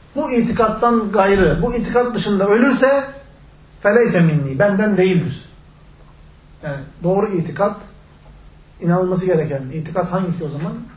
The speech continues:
Bu arkadaşlar. Allah Teala rivayette, Müslim'deki rivayette Allah Teala semavat ve arzı,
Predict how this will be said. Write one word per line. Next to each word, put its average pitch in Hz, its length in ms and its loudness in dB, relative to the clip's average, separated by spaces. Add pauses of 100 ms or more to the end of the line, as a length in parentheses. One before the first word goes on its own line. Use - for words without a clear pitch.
(200)
Bu 170 60 -2
arkadaşlar. 123 680 -10 (560)
Allah 160 240 -2
Teala 156 440 -4 (680)
rivayette, 160 340 -2
Müslim'deki 160 540 0
rivayette 147 600 -4 (680)
Allah 170 220 0
Teala 170 320 0 (1000)
semavat 175 720 0
ve 185 60 0
arzı, 165 520 0